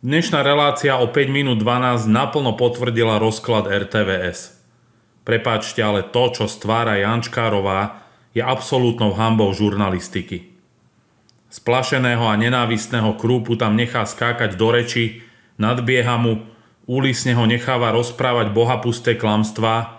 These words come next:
a Tibora Gašpara prerušuje po každom druhom slove. Jej otázky sú sugestívne, jej nenávisť voči tejto vláde bije do očí, je zaujatá, nepripravená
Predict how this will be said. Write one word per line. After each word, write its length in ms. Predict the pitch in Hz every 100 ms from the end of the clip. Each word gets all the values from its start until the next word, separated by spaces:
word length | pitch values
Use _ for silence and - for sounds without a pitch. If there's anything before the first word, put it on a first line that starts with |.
| - _ _ _ _ _ _
a 60 | 101
Tibora 400 | 156 156 156 135
Gašpara 520 | 135 143 - 151 131 113
prerušuje 560 | 135 139 135 - 131
po 160 | 110 104
každom 400 | 139 123 113 107
druhom 320 | 113 117 107
slove. 480 | 98 - 101 92 87 - - _ _ _ _ _ _ _ _ _ -
Jej 160 | 117 123
otázky 480 | 127 135 127 -
sú 160 | 113 117
sugestívne, 1040 | - 139 143 123 - 123 120 120 113 110 - - _ _ _
jej 120 | 110 113
nenávisť 500 | 131 143 127 123 113
voči 240 | 120 113 117
tejto 320 | 113 110 104
vláde 320 | 113 123 117
bije 320 | 101 120 117
do 120 | 104 110
očí, 560 | 113 - 120 120 120 - _ _ _ -
je 120 | 110
zaujatá, 1000 | 123 127 139 135 135 131 127 110 - - -
nepripravená 880 | 113 117 123 120 123 117 113 110